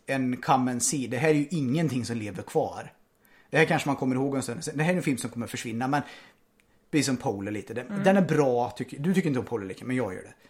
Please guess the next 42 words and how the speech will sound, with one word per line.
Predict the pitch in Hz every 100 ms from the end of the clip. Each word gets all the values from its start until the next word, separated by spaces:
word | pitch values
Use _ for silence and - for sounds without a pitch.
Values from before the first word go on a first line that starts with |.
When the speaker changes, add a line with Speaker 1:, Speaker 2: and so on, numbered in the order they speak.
| _ _ _ -
Speaker 1:
Och | 139 131
Speaker 2:
Jag | 170 160
tyckte | 240 415
de | 415
var | 302
ganska | 226 185 170
bra | 165
faktiskt. | 160 - 180 - - _ _
Speaker 1:
Jo, | 139
men | 139
det | 139
är, | 135
det | 135
är |
inte | 135 113
en |
film | 110 110
som | 104
lever | 101 98
kvar | - - 110 101
på | -
samma | - 220 220
Speaker 2:
Nej, | 220 226
Speaker 1:
sätt. | - _ -
Speaker 2:
men | 202
det |
var | 196
ju | 196
väldigt | 185 180
många | 180
som | 175 185
inte | 180
tyckte | 180 -
det. | 185
Men | 220
jag | 240 240
tycker | 247 233
att, | 233 - - - - _ _ _
vet | 226
du | 220
vad, | 247 208 220
Upgrade, | - - 247 220 185